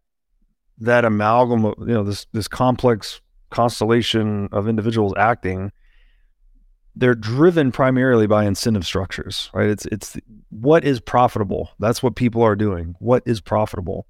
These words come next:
And so the big breakthrough of Bitcoin is just making those activities less profitable, making the violation of private property,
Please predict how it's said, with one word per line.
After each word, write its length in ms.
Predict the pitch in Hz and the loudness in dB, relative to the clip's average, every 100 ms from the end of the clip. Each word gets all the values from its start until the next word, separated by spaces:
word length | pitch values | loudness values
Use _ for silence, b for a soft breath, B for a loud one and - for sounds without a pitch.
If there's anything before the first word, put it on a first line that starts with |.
| _ _ _ _ _ | _ _ _ _ _
And 120 | 117 110 | -6 -2
so 100 | 135 | 0
the 100 | 113 | -2
big 460 | 104 - 190 143 | -4 0 2 2
breakthrough 420 | 110 127 127 123 | 2 0 0 -2
of 60 | 107 | 0
Bitcoin 600 | 113 107 - 98 95 92 | -2 -2 -2 -2 -2 -4
is 120 | 95 | -6
just 300 | 104 101 - | -4 -6 -6
making 920 | 92 95 104 113 120 - 120 113 113 - _ _ _ _ _ | -10 -8 -4 -2 -2 -2 0 0 -2 -6 _ _ _ _ _
those 480 | 95 92 107 120 120 | -14 -2 2 2 4
activities 960 | 117 104 - 123 117 101 95 92 - - _ _ - | 2 0 -2 -2 0 0 -2 -4 -8 -14 _ _ -8
less 300 | 101 98 98 | 0 0 0
profitable, 680 | - 104 98 101 90 85 87 | 2 2 2 -2 -6 -6 -4
making 380 | 101 113 123 | -2 0 0
the 80 | 110 | 0
violation 600 | 95 101 104 104 104 - | 2 4 4 4 0 -2
of 100 | 95 | -8
private 280 | - 101 101 | -2 0 0
property, 600 | - 98 95 98 95 98 | 0 2 2 -2 -6 -8